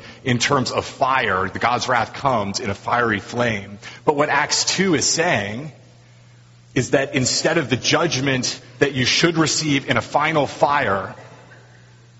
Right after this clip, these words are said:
you receive, if you believe in Jesus, domesticated tongues of flame resting upon you. Domesticated tongues of flame. So what's interesting is, one way of thinking about this is,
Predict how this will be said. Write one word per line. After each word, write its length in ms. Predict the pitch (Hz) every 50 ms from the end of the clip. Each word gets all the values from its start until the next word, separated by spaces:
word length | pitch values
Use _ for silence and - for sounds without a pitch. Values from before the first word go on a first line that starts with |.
| - - - - - - -
you 160 | 120 131 127
receive, 800 | 123 123 - - - - 180 180 180 160 131 117 117 113 110
if 180 | 151 143 110 -
you 60 | -
believe 280 | 92 117 117 123 135 120
in 120 | 117 104
Jesus, 800 | 101 107 120 139 131 - 101 90 92 95 - - - - - - - - - - - - - - - - - - -
domesticated 840 | - 120 110 117 123 135 - - - - 110 - 135 120 113 104 98 -
tongues 300 | - 113 110 110 95 101
of 80 | 95
flame 300 | - - 101 98 92 92
resting 280 | 95 92 - - 92 90
upon 260 | - - 90 95 95 92
you. 60 | 92 92 - - - - - - - - - - - - - - - - -
Domesticated 760 | 107 107 120 127 127 - - 147 - - 131 113 113 101
tongues 280 | - 107 107 110 101 95
of 60 | 95
flame. 380 | - - 110 107 104 98 92 85 - - -
So 180 | - - 139 120
what's 300 | - - - 139 - 170
interesting 400 | 165 - 160 151 131 - 151 131
is, 160 | 135 - 147
one 160 | 139 143 160
way 100 | 156 143
of 80 | 127 -
thinking 200 | 151 139 156 143
about 180 | 135 127 110
this 160 | 131 113 -
is, 180 | 131 123 110